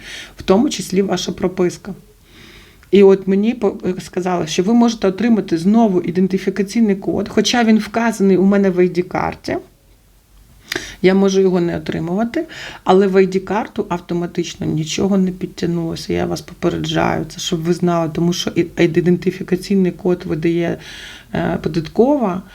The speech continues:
а вона якби робить це після того, як ви отримаєте паспорт. <laughs> От така штука весела. Е, коротше, м, будь ласка,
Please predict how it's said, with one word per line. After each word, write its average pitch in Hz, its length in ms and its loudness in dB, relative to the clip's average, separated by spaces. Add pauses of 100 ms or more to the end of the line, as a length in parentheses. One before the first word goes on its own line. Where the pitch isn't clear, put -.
(220)
а 165 280 0
вона 190 600 0 (240)
якби 160 380 -4
робить 180 340 -2
це - 100 -8
після 175 360 -4
того, 180 200 2
як 165 160 -4
ви 175 100 2
отримаєте 185 520 4
паспорт. - 840 0
<laughs> - 460 -8
От 202 100 -4
така 311 220 2
штука 359 340 2
весела. 175 580 2 (760)
Е, 180 380 2
коротше, 208 500 0 (380)
м, 170 460 -4
будь 180 160 2
ласка, 175 400 -2